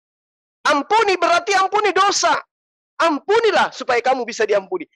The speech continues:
Jadi kalau ka-, kalau poin itu yang menjadikan Anda menuhankan Yesus sangat-sangat lemah. Karena Yesus pun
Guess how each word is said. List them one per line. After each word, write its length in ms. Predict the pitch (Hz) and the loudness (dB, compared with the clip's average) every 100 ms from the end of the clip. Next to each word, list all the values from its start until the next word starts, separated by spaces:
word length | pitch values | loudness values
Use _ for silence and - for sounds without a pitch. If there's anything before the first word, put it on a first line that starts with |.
| - - | -20 -6
Jadi 240 | 349 370 | -2 0
kalau 240 | 370 339 320 | 2 0 2
ka-, 160 | 302 - _ - | -2 -4 _ -2
kalau 240 | 294 294 | 0 2
poin 320 | 349 370 392 349 | 2 2 2 0
itu 400 | 330 - 269 254 | -4 -2 -2 2
yang 160 | 247 254 | 2 2
menjadikan 560 | 247 214 311 - 311 | 0 0 0 0 0
Anda 240 | 262 269 247 | 0 0 0
menuhankan 480 | 247 233 233 226 208 | 0 0 -2 -2 0
Yesus 400 | 196 240 - 277 | -2 -4 -4 0
sangat-sangat 1200 | 269 254 220 208 240 - - 233 214 202 208 - | 2 2 0 0 -2 -4 -4 0 2 2 -2 -2
lemah. 320 | 190 170 185 - _ _ _ _ _ _ _ _ | -4 0 -2 -4 _ _ _ _ _ _ _ _
Karena 160 | - 127 | -6 0
Yesus 320 | 220 302 339 | 0 0 -2
pun 160 | - | 0